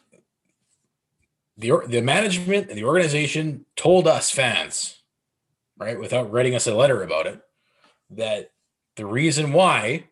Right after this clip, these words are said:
they wanted to stop the rush game was because we need to be better defensively.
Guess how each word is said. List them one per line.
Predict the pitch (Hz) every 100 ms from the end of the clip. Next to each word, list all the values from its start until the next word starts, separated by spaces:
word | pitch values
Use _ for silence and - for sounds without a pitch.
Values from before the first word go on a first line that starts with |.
| _ _ _ _ _ _ _ -
they | 110
wanted | 104 113 131 127
to | - 143 113
stop | - - 104 143 160 -
the | 156
rush | 156 160 -
game | 110 92 92 120 - _ _ _
was | 113 107
because | 120 143 135
we | 113
need | 131
to | 135
be | 120
better | 123 113
defensively. | 101 98 95 - - _ - - -